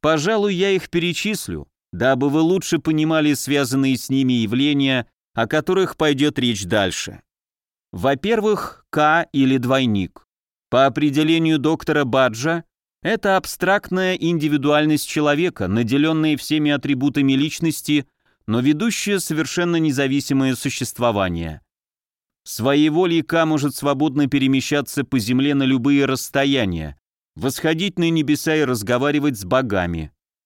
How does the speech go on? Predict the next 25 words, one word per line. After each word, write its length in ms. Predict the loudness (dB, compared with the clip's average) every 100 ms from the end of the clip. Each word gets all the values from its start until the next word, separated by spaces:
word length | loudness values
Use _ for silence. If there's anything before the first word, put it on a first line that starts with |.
| _ _ _ -8
Во-вторых, 760 | -4 -2 0 0 0 -2 -8 -10
Ба, 480 | -2 2 2 0 -4
или 260 | -2 0 0
душа, 380 | 0 0 -2
которая 460 | 0 -2 0 0 0
обитает 460 | 0 0 0 -2 -4
в 100 | -4
Ка 160 | 0
и 80 | 2
может 320 | 2 0 -2
становиться 760 | -4 -2 0 0 -2 -2 -2 -2 _ _ _
как 220 | -2 -2
телесной, 580 | 0 0 2 0 0 -2
так 240 | 0 0 0
и 60 |
бестелесной 760 | -2 -4 -2 0 0 0 -2 -2
по 140 | -2
своему 420 | -4 0 2 2
желанию. 680 | 0 0 0 -2 -6 -10 -16 _ _ _ _ _ _ _ -4
Она 380 | 0 2 2
обладает 600 | 2 2 0 2 0 0
и 60 | -2
сущностью, 760 | -2 -4 -4 -4 -4 -4 -4 -4
и 40 |
формой. 600 | -2 -2 0 -2 -8 -14